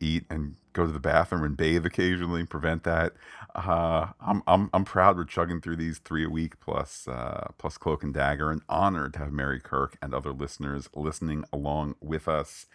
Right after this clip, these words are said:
Pete, as people start to watch, oh, let's say episode two oh nine, how can they share their thoughts with you about the next episode?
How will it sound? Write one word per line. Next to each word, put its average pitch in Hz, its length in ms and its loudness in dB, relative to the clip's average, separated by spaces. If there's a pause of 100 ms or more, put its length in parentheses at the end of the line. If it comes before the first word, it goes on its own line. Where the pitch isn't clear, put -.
(520)
Pete, 104 380 -2
as 101 380 2
people 85 400 -2
start 80 340 0
to - 160 -8
watch, 73 480 -2 (120)
oh, - 80 2
let's 62 200 -6
say 64 80 -4
episode 67 380 -4
two 85 160 -2
oh 76 120 0
nine, 76 680 -2 (320)
how 127 140 0
can 185 160 -2
they 170 120 0
share 123 400 -2
their 78 120 -4
thoughts 95 460 0
with 82 220 -6
you 98 200 0
about 80 260 0
the 87 60 -6
next 90 220 -4
episode? 85 520 2